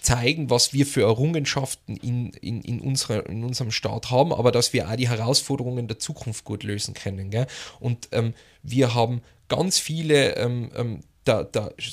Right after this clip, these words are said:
der total selbstverständlichen Institutionen in unserem Land seien zum Beispiel sozialdemokratische Errungenschaften vom ganzen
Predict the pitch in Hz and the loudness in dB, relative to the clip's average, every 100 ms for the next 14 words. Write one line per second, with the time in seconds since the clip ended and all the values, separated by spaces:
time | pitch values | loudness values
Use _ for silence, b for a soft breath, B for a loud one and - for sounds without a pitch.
0 | - 107 - - 107 - 117 - 127 - | -6 -6 -6 -10 -14 -8 -6 -2 0 2
1 | 147 160 - - - 143 151 135 113 131 | 2 2 -2 -2 0 -2 -2 -6 -4 -6
2 | - 135 117 - 139 147 131 127 131 113 | -6 -14 -6 -4 -2 -2 -4 -4 -2 -2
3 | 113 139 - 117 135 143 - 110 104 110 | -2 -2 0 0 0 -2 -4 -4 -4 -4
4 | 110 - 113 131 175 151 - 143 139 - | -6 -8 2 4 4 0 0 -2 0 -2
5 | 131 135 143 127 127 - 117 123 117 123 | -2 -2 -2 -2 -4 -4 -6 -6 -2 -2
6 | 127 | -2